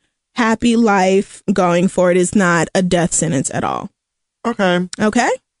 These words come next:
Speaker 2: Let's move forward.
Speaker 1: All right.
Speaker 2: Do you have a read?
Speaker 1: <sighs> I don't think I do, actually.
Speaker 2: What?
Speaker 1: I've had, I know, I can't believe it, but I've had, like,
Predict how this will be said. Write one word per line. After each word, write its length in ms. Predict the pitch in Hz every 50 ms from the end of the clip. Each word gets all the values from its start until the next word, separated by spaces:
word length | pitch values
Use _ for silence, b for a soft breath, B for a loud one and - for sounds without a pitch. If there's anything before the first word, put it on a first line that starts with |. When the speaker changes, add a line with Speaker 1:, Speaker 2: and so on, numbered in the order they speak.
| _ _ _
Speaker 2:
Let's 220 | 143 160 165 -
move 160 | 190 190 185 -
forward. 420 | - 113 113 113 113 113 113 113
Speaker 1:
All 140 | 240 240 233
right. 320 | 233 220 214 214 262 370 - _ _ _ _ _ _ _ _ _ _ -
Speaker 2:
Do 60 | 139
you 60 | 151
have 160 | 156 156 156
a 40 | 151
read? 420 | 135 120 113 107 107 107 120 143 -
Speaker 1:
<sighs> 880 | _ _ _ _ _ _ _ _ _ _ _ _ _ _ _ _ _ - B B B B B B B B B B B B _ _ _ _ _ _ _ _ _ -
I 160 | 285 349 427
don't 200 | 415 440 440 415
think 180 | - 427 415 415
I 100 | 392 359
do, 200 | 294 349 392 311
actually. 720 | 214 220 - - - - 131 127 139 135 135 185 220 - _ _ _ _ _ 92 92
Speaker 2:
What? 180 | 113 131 151
Speaker 1:
I've 160 | 277 294 294
had, 260 | - 294 311 311 302 -
I 140 | - 254 277
know, 520 | 294 302 330 370 440 480 330 233 190 180 -
I 80 | - 233
can't 300 | - - - 359 349 302
believe 320 | 285 285 294 349 349 220
it, 100 | 202 185
but 140 | 185 233 - B B B B B B B
I've 100 | 302 311
had, 260 | - 330 330 330 320
like, 220 | 285 247 233 -